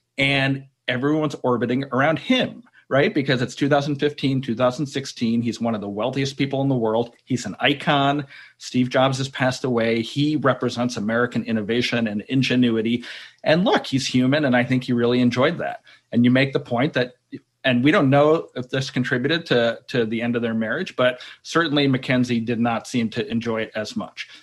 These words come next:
Jeff loved going to the award shows, and Jimmy Kimmel starts making fun of him. He loves it, right? He's laughing. And so, yeah, not only was it a strategic bet, and it aligned very nicely with his personal geekiness, you know, science fiction and,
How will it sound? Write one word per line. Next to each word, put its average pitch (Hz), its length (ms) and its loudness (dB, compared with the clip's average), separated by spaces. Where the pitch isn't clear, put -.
Jeff 151 280 2
loved 139 300 2
going 139 240 4
to 139 60 4
the 131 100 2
award 151 360 4
shows, 143 500 2
and 117 640 -2
Jimmy 147 240 2
Kimmel 147 340 2
starts 127 300 -2
making 135 300 0
fun 123 180 0
of 110 80 -2
him. 165 440 0
He 185 220 4
loves 151 360 4
it, 92 200 -10
right? 123 160 0
He's 135 180 2
laughing. 123 480 2
And 147 100 -2
so, 175 360 0
yeah, 233 120 2
not 135 300 2
only 147 320 4
was 123 180 0
it 113 80 -2
a 120 60 -2
strategic 117 600 -6
bet, 117 340 -2
and 127 120 2
it 127 80 2
aligned 127 380 2
very 127 220 2
nicely 117 400 -2
with 127 160 -2
his 117 160 -4
personal 123 640 -4
geekiness, 131 800 -2
you 123 80 0
know, 127 160 4
science 120 440 -4
fiction 143 640 0
and, 107 220 -2